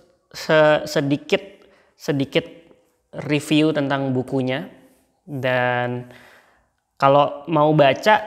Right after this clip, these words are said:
sebenarnya ada juga versi terjemahannya, saya nggak ngerti ya. Ya sekarang kan juga di toko buku juga mungkin kita, kita nggak bisa ke toko buku juga untuk nyariin. Tapi yang jelas kalau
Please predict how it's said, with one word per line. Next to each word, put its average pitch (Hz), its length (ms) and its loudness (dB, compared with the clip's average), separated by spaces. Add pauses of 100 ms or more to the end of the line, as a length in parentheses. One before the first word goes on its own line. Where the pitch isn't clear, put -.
sebenarnya 165 320 0
ada 160 160 4
juga 147 240 0
versi 175 320 0
terjemahannya, 147 640 -2
saya 175 160 0
nggak 139 160 -2
ngerti 143 240 -4
ya. 151 60 0 (100)
Ya 131 120 -4
sekarang 143 360 -4
kan - 40 -2
juga 127 280 -2
di 127 480 -4 (560)
toko 139 240 0
buku 135 320 0
juga 131 160 -2
mungkin 131 320 -6
kita, 156 320 -8
kita 147 160 -4
nggak 131 160 -4
bisa 131 80 -6
ke 127 80 -12
toko 123 240 -8
buku 123 240 -6
juga 160 240 0
untuk 131 160 -4
nyariin. 127 400 -8
Tapi 165 240 0
yang 147 80 0
jelas 143 240 -2
kalau 139 400 -4